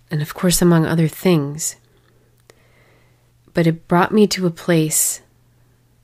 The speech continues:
of knowing that I'm trustworthy, of knowing that I'm faithful, of, of people understanding that I'm a safe person,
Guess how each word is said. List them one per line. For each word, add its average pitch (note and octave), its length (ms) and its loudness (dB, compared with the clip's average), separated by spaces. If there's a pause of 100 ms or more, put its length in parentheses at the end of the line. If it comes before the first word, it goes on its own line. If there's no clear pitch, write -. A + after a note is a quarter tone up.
(1200)
of E3+ 120 -4
knowing F3+ 440 6
that E3+ 120 0
I'm D#3 200 0
trustworthy, D3+ 840 -4
of D#3 140 -2
knowing F3+ 440 6
that F3 120 2
I'm D#3+ 160 2
faithful, D3 640 -10
of, D#3 240 -4 (340)
of E3+ 140 -10
people F3+ 380 -2
understanding F3+ 680 4
that D#3 120 -4
I'm D#3 160 0
a D3+ 40 0
safe - 420 -4
person, C#3+ 520 -8